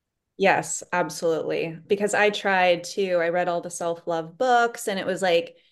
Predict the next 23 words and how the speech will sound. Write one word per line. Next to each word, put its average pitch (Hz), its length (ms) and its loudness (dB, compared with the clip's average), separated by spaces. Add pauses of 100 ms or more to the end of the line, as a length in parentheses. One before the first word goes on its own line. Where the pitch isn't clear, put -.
(760)
it 202 140 2
was 196 180 0
nice, 233 600 4
it - 120 -6
felt 175 200 -4
good, 226 320 6
but 208 80 4
it 151 80 2
was 208 100 2
like, 196 260 2
it 208 220 0
didn't 247 300 2
solve 196 560 -2
what 175 480 0
was 180 200 -8
needing 170 300 -4
to 160 120 -10
be 160 120 -6
solved. 175 580 -2
And 190 140 -2
it 160 80 -4
wasn't 180 300 0
until 165 720 -6